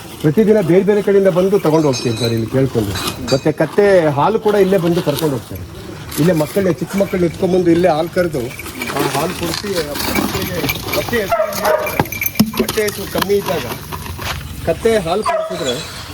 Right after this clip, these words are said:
ಅದಕ್ಕೆ ಮಕ್ಕಳಿಗೆ ಹಸಿವು ಚೆನ್ನಾಗಾಗ್ತದೆ ಮತ್ತು ಊಟ ಚೆನ್ನಾಗಿ ತಿಂತಾರೆ ಅಂತ ಒಂದು, ಆ, ನಾಟಿ ವೈದ್ಯರ ಒಂದು ಪ್ರತೀತಿ ಅದು. ಹಾಗಾಗಿ ಎಲ್ಲ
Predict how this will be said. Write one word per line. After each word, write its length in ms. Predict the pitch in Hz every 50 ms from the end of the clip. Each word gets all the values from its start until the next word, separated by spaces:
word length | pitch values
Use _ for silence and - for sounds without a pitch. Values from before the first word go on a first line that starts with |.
| - - - - -
ಅದಕ್ಕೆ 340 | 185 185 214 - - 220 202
ಮಕ್ಕಳಿಗೆ 440 | 185 180 175 - - 226 214 190 196
ಹಸಿವು 300 | 175 170 170 - 240 208
ಚೆನ್ನಾಗಾಗ್ತದೆ 800 | - 202 196 202 196 185 180 170 - - 180 180 202 202 190 180
ಮತ್ತು 500 | 170 160 - 180 170 165 170 180 165 180
ಊಟ 120 | 202 233
ಚೆನ್ನಾಗಿ 380 | 220 - - 175 180 190 185 -
ತಿಂತಾರೆ 280 | 180 151 170 165 160
ಅಂತ 400 | 151 151 - - - - - -
ಒಂದು, 760 | 170 - 320 - - - 285 190 123 117 110 - - - - - - - - - - 135
ಆ, 160 | 139 139 139
ನಾಟಿ 320 | 139 143 151 170 170 214 214
ವೈದ್ಯರ 400 | 202 180 170 165 143 170 165 165
ಒಂದು 320 | 170 151 147 139 659 622
ಪ್ರತೀತಿ 420 | - - - 185 165 - - 120 107
ಅದು. 120 | 98 - - - - - - - - - - 466 - - - - - -
ಹಾಗಾಗಿ 500 | 147 156 170 185 185 180 170 202 214 240 - - - - - - - - - - - -
ಎಲ್ಲ 180 | 151 170 190